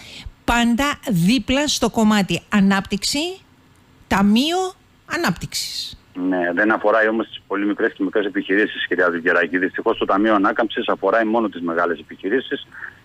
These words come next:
Speaker 2: και αυτό φαίνεται και από τις προϋποθέσεις. Όταν υπάρχουν προϋποθέσεις για το μέσο απασχόληση προσωπικού μέχρι πέντε άτομα ή μέχρι τρία άτομα για μια επιχείρηση, καταλαβαίνουμε ότι η πλειοψηφία των επαγγελματιών βιοτεχνών,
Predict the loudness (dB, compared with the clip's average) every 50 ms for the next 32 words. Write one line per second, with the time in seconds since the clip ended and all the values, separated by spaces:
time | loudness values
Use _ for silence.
0 | _ 0 0 0 0 0 -2 0 0 0 0 2 2 2 2 0 0 -2 -6 -6
1 | -8 -4 -2 -2 -2 -2 -2 0 2 2 0 2 0 -2 0 0 0 2 2 0
2 | 0 0 -4 -8 -20 _ _ -4 -2 0 0 0 0 0 0 -2 0 2 0 0
3 | 0 0 -2 2 2 0 0 0 -2 -4 -2 0 2 2 2 2 2 0 0 2
4 | 2 2 0 0 0 0 2 2 2 2 2 0 -2 -2 0 0 0 0 0 -2
5 | -6 -4 -4 -4 -4 -4 -6 -8 -8 -4 0 0 0 0 0 -4 -12 -14 -12 -6
6 | -2 0 2 2 2 0 0 -2 0 0 0 2 2 2 2 2 2 0 0 0
7 | 0 0 2 2 0 0 0 0 -2 -2 0 2 2 4 4 4 2 2 0 -2
8 | -2 -2 -4 -6 -6 -12 -20 -14 -10 -8 -4 -2 0 0 2 2 0 0 -2 -4
9 | -6 -4 -2 0 0 0 0 -2 0 0 2 2 2 2 2 0 0 -2 -2 -2
10 | -2 -2 -2 0 -2 -2 -2 -2 -6 -6 -2 0 2 2 2 2 0 -2 0 0
11 | 2 0 0 0 -2 -2 0 0 0 0 0 0 0 2 2 2 0 0 0 -2
12 | -2 -2 0 0 2 0 -2